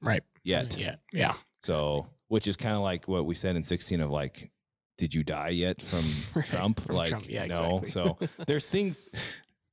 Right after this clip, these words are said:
Speaker 2: lo and behold, there are
Speaker 1: Right.
Speaker 2: things in place that, uh, you know, uh, <laughs>
Speaker 1: Right.
Speaker 2: anyways,
Speaker 1: <laughs>
Speaker 2: you know, three branches of government. Um, talk about this. Yeah, I think
Speaker 1: Yeah.
Speaker 2: I, I think I saw this rescue story. Pretty cool.
Speaker 1: Yeah,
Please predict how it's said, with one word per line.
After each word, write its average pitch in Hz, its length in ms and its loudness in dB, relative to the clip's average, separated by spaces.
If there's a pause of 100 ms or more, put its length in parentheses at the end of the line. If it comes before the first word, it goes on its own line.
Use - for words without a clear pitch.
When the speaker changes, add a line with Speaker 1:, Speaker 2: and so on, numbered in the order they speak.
(160)
Speaker 2:
lo 123 160 0
and 131 100 -2
behold, 107 580 2 (300)
there 101 100 2
are 90 40 2
Speaker 1:
Right. 90 80 -4
Speaker 2:
things 127 320 0
in 104 80 2
place 107 380 0
that, 90 340 0
uh, 80 320 2 (1120)
you 82 120 0
know, 69 320 2
uh, 82 280 2 (220)
<laughs> - 100 -10
Speaker 1:
Right. 117 220 2 (280)
Speaker 2:
anyways, 131 480 2 (200)
Speaker 1:
<laughs> - 160 -4
Speaker 2:
you 95 140 2
know, 71 60 0
three 101 220 -2
branches 92 400 -2
of 80 60 -2
government. 64 320 -2
Um, 98 340 0 (580)
talk 185 160 0
about 208 200 0
this. 156 240 2
Yeah, 127 160 2
I 117 40 4
think 135 160 0
Speaker 1:
Yeah. 143 220 2
Speaker 2:
I, 123 60 0
I 120 40 0
think 147 180 0
I 135 40 2
saw 117 260 2
this - 500 0
rescue 113 360 2
story. 123 440 2
Pretty 117 240 -2
cool. 117 420 0 (240)
Speaker 1:
Yeah, 147 320 2